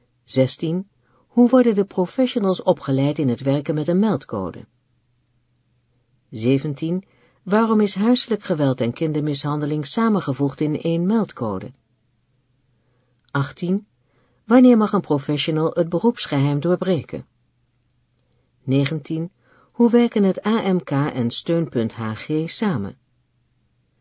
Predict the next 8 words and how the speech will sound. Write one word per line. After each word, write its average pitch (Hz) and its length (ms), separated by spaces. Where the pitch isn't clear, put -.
Twintig, 135 560
moeten 240 260
vrijwilligers 214 600
ook - 200
met 127 120
een 139 100
meldcode 139 560
werken? 131 480